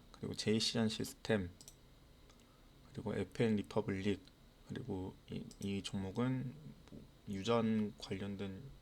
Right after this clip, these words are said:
유가 관련된 종목인 것 같은데, 너무 뭐 이거는 건드릴 수도 없는 종목이라서 사실은 관심도 없습니다. 그리고 에프엔 리퍼블릭도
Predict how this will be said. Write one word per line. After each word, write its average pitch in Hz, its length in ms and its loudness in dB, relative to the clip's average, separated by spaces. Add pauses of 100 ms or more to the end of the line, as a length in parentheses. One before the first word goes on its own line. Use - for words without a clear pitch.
(120)
유가 - 260 0
관련된 104 420 2
종목인 95 380 -4
것 92 140 -4
같은데, 107 320 -8 (2250)
너무 101 460 -2
뭐 92 320 -6
이거는 98 520 -6 (200)
건드릴 110 320 2
수도 131 220 0
없는 104 280 4
종목이라서 101 680 0 (380)
사실은 107 400 0
관심도 107 400 2
없습니다. - 480 -6 (840)
그리고 107 200 4
에프엔 160 340 6
리퍼블릭도 120 1500 2